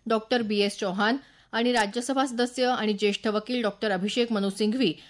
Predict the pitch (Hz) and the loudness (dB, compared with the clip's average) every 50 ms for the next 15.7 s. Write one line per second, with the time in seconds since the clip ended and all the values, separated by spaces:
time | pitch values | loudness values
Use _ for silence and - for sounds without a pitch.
0 | - - - 233 233 233 226 240 247 - 269 262 233 208 190 190 - - 190 185 | -16 -4 0 2 2 2 2 0 -4 -4 -4 -2 0 0 0 0 -2 -6 -6 -6
1 | - 202 185 175 151 - - - _ _ _ _ - - - 277 262 247 - 294 | -2 -2 -2 0 -2 -4 -10 -16 _ _ _ _ -10 -4 0 0 0 0 -2 -2
2 | 285 285 277 247 302 302 277 247 - 247 254 247 226 214 262 262 254 254 226 208 | 0 0 0 0 2 0 0 0 0 0 0 0 0 0 -2 -2 0 2 2 2
3 | 208 208 208 226 233 233 240 214 190 190 190 - - 226 214 202 196 190 190 190 | 2 0 2 0 0 2 2 0 0 0 -2 -2 0 0 2 4 2 2 2 2
4 | 226 226 240 269 254 226 196 190 190 208 214 214 220 214 247 247 240 - 247 208 | 0 -2 0 0 0 0 0 0 0 0 0 0 0 2 0 0 0 0 -4 -4
5 | 208 - 220 214 214 190 190 190 190 220 214 220 233 247 262 262 - - 208 - | -2 -4 -4 -2 -2 -2 -2 -2 0 0 0 2 4 2 2 0 -2 -6 -4 -2
6 | 247 240 - - 190 190 - - 220 214 220 214 226 226 226 226 202 185 185 185 | -2 -6 -4 -4 -6 -4 0 0 0 0 0 0 -2 -2 0 0 0 2 0 0
7 | 185 196 190 185 185 180 202 196 185 185 180 - - - 262 226 185 165 156 - | -2 -4 -2 -2 -2 -2 -2 -2 -2 -4 -6 -6 -4 -2 0 2 2 0 -2 -8
8 | - - - _ _ _ - 262 254 254 - 269 285 285 269 262 220 208 254 277 | -18 -20 -20 _ _ _ -2 0 0 0 0 -2 0 0 0 -2 -2 0 0 2
9 | 254 240 233 - - 240 247 233 208 214 208 208 214 226 - 196 190 208 196 185 | 2 0 -2 0 -2 -2 -2 -2 0 0 0 0 0 0 0 -2 0 0 -2 -2
10 | - 220 214 214 240 240 240 240 - 220 196 190 214 208 196 196 190 190 190 190 | 0 -2 0 0 2 0 0 0 -2 -4 -2 0 -2 -2 0 0 -2 0 -2 0
11 | - 208 202 180 175 - 196 180 170 170 170 170 - - 208 202 202 202 226 220 | 0 2 2 2 2 2 2 0 0 0 0 -4 -4 -4 -2 -2 0 0 2 0
12 | 240 233 - - - - - _ - 254 254 240 240 247 240 - - 269 254 262 | 0 0 -6 -16 -20 -20 -20 _ 0 0 2 2 2 0 -2 -2 -4 -2 0 0
13 | 262 226 214 208 - 262 254 247 247 233 220 208 - 247 220 202 202 214 208 208 | 0 0 0 -2 0 0 0 0 0 -2 -4 -2 -2 -2 -2 0 0 0 0 -2
14 | 220 208 - - 233 247 202 220 208 202 202 196 214 208 196 185 - 208 208 214 | -4 -6 -4 -6 -6 -4 -2 -2 0 0 2 2 2 0 0 0 0 -2 -2 -2
15 | - 247 - 247 208 190 196 214 208 - 226 226 240 | -2 -2 -2 0 -2 0 0 -2 -2 0 2 2 2